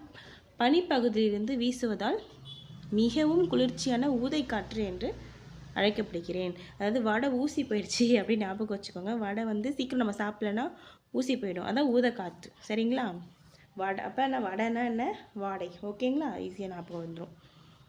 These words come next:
அது மாதிரி தெற்கிலிருந்து வீசும்போது நான் தென்றல். தெக்-, இது வந்து ஈஸியா ஞாபகம் வந்துரும். தெற்கு தென்றல். ஓகேங்களா? இது வந்து நமக்கு மரம், செடி, கொடி, ஆறு, மலைகள் இதெல்லாம் தாண்டி வர்றதுனால தான் வந்து நமக்கு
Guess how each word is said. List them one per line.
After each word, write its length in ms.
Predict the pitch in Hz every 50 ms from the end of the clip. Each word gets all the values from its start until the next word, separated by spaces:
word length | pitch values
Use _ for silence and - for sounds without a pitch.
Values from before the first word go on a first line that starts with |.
| - - - - -
அது 120 | - 240
மாதிரி 180 | 254 269 370 415 - - - -
தெற்கிலிருந்து 600 | - 269 269 277 277 - 370 370 359 349 339 339
வீசும்போது 840 | 294 254 254 269 262 277 277 269 254 247 247 233 240 247 311 453 571 - - -
நான் 220 | - 269 285 269
தென்றல். 600 | - 247 220 214 226 226 220 240 214 - - - - - - - - - - - - - - _ - - - - - _ _ _ _ _ -
தெக்-, 240 | 247 233 240 - -
இது 140 | 285 285 339
வந்து 200 | 330 330 320 294
ஈஸியா 240 | 262 254 254 247 240
ஞாபகம் 380 | 226 196 196 196 196 190 190
வந்துரும். 120 | 180 175 -
தெற்கு 440 | - 240 240 240 - - 302 269
தென்றல். 420 | 254 233 208 196 196 190 180 175 175 - - - - - - - - -
ஓகேங்களா? 400 | 220 208 233 220 220 247 240 240 - - - -
இது 100 | - 240
வந்து 340 | 247 247 247 240 240 302 339
நமக்கு 400 | 294 262 240 220 226 285 381 440 - - - - - - -
மரம், 440 | 233 233 226 220 220 226 240 233
செடி, 240 | 233 240 226 214 240
கொடி, 300 | 233 - 240 226 226 226
ஆறு, 280 | 214 208 208 208 220 220
மலைகள் 260 | 220 202 202 214 214
இதெல்லாம் 280 | 202 196 202 214 247 -
தாண்டி 300 | 240 220 226 240 226 220
வர்றதுனால 360 | 220 208 202 208 196 190 180
தான் 160 | 190 214 226
வந்து 260 | 226 208 208 254 349
நமக்கு 420 | 415 311 214 196 196 - 349 453